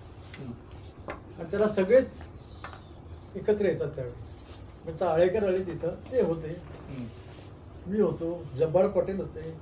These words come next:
Speaker 2: स्मिता पाटील होती, तिच्या चित्रपटासाठी फार बरोबर होती, नाही आज.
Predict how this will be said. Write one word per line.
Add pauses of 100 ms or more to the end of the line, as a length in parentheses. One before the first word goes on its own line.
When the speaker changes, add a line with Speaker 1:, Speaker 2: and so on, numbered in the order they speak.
(1200)
Speaker 2:
स्मिता
पाटील
होती,
तिच्या
चित्रपटासाठी
फार (640)
बरोबर
होती,
नाही
आज.